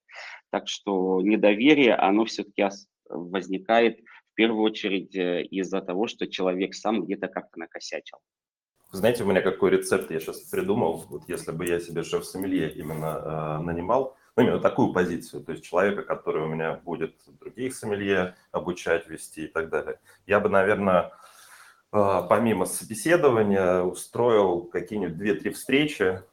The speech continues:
Speaker 2: э, одна из которых там какой-нибудь ужин в ресторане, где сомелье в-, будет, э, заказывать вино, вот эту вот всю, э, историю вести,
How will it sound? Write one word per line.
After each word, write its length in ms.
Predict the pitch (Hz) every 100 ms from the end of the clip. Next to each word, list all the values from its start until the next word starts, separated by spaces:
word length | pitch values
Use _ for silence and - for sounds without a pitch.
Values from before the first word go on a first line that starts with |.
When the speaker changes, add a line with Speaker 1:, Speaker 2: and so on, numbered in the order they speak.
| _ _
Speaker 2:
э, 640 | - 90 87 87 85 87 82
одна 300 | 90 98 101
из 100 | 90
которых 720 | - 87 104 87 85 82 -
там 180 | 78 78
какой-нибудь 640 | - - 85 82 76 - - _ _ _ _ _ -
ужин 560 | 110 110 92 85 85 -
в 40 | 98
ресторане, 720 | - 120 139 180 156 139 113
где 180 | 113 107
сомелье 800 | - 110 107 110 107 98 92 - - - - _ _ _ - - -
в-, 340 | 101 90 - 104 - - - -
будет, 440 | 120 170 117 110 -
э, 240 | 107 101 98 -
заказывать 640 | 107 127 180 117 107 -
вино, 380 | 123 147 175 151
вот 140 | 107 104
эту 160 | 101
вот 120 | 92 -
всю, 320 | - 120 - - - _
э, 320 | 87 92 90 104
историю 520 | - 113 95 90 90
вести, 500 | 92 - 104 92